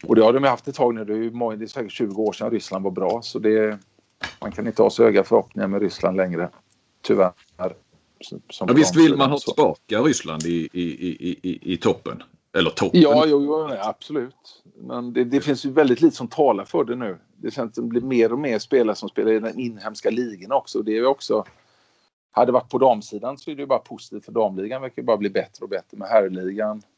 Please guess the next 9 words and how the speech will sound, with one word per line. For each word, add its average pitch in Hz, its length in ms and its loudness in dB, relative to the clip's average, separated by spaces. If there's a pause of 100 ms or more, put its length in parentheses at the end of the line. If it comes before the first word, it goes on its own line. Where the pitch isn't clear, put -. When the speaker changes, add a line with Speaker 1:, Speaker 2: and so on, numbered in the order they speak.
(1120)
Speaker 1:
Ja, 127 400 2 (160)
vi, 120 360 -8 (540)
vi, 110 120 -12 (840)
vi - 120 -8
får - 160 -6
vänta 104 300 -2
och 98 60 2
se 95 280 0
där. 95 180 4